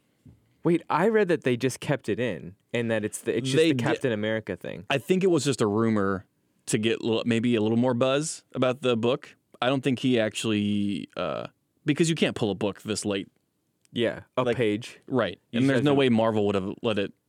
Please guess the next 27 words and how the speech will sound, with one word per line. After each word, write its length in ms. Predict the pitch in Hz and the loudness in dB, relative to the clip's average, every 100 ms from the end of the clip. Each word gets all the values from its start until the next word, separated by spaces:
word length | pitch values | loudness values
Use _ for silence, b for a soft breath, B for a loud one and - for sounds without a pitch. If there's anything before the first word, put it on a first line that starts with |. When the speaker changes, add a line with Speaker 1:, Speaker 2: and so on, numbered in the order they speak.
| _ _ _ | _ _ _
Speaker 2:
out 140 | 117 104 | -4 -4
Speaker 1:
like, 60 | 98 | -2
Speaker 2:
into 120 | 101 | -2
the 80 | 95 | 0
Speaker 1:
slip 200 | 107 98 | 0 -2
Speaker 2:
world. 160 | 101 104 | -4 -2
Speaker 1:
or 140 | 107 | 0
whatever, 340 | 104 107 113 | 0 -2 -2
yeah. 140 | 98 101 | -2 -2
Speaker 2:
Yeah. 120 | 101 - - | -2 -10 -8
So 320 | - 92 98 - _ _ _ 131 | -2 -2 -2 -10 _ _ _ -4
I 60 | |
think 160 | 147 185 | 0 2
it 40 | |
was 100 | 151 123 | 2 2
just 200 | 110 110 | 0 -2
a 80 | |
fu-, 200 | - - - | -4 -8 -4
I 60 | 156 | -2
don't 100 | 165 | 0
know 120 | 151 | -2
if 140 | 135 | 0
it 180 | 127 120 - - | -2 -2 -4 -4
was, 380 | 113 123 123 110 | 0 2 2 0
like, 400 | 107 98 - - _ _ _ _ - | -2 -4 -6 -18 _ _ _ _ -6
an 120 | 117 | -2
issue 760 | 117 - 117 113 110 107 104 | -2 -2 0 2 2 2 0